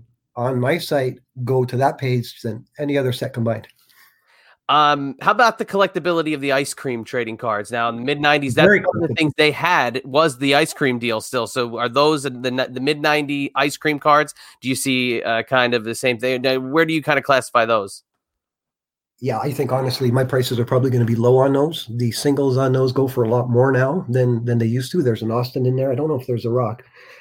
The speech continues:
Speaker 1: but, um, there are guys that specifically just collect ice cream. Uh, I don't know anybody that has 'em all. You know, I have a f-, I have a good collection of 'em. You know, if you look at my flip through, you'll see not all my flip throughs are complete sets.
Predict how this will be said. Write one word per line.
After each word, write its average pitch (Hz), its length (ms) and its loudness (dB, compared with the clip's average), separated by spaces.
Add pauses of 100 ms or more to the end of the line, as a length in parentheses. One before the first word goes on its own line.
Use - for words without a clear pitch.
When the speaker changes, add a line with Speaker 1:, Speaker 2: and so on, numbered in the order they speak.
(180)
Speaker 1:
but, 117 380 -4
um, 117 340 2 (340)
there 123 140 2
are 143 200 4
guys 127 320 2
that 123 120 -4
specifically 127 580 -2
just 113 340 -4
collect 135 300 -4
ice 135 180 0
cream. 160 320 -4 (600)
Uh, 104 160 -12
I 127 120 0
don't 139 180 2
know 127 120 6
anybody 127 360 4
that 113 100 0
has 120 180 -2
'em 110 120 0
all. 107 240 -2 (160)
You 120 80 0
know, 117 140 0
I 117 60 0
have 123 140 0
a - 20 -4
f-, - 320 -12 (100)
I 190 200 -10
have 196 100 -4
a 139 60 2
good 143 220 2
collection 160 400 -2
of 165 140 6
'em. 190 200 4
You 147 100 2
know, 131 80 4
if 127 80 0
you 151 60 2
look 170 140 2
at 151 60 2
my 131 100 4
flip 135 240 -2
through, 131 160 0
you'll 123 160 4
see 123 280 -2
not 147 160 4
all 143 120 4
my 123 120 2
flip 127 240 -4
throughs 113 180 -6
are 104 100 -8
complete 110 340 -6
sets. 127 320 2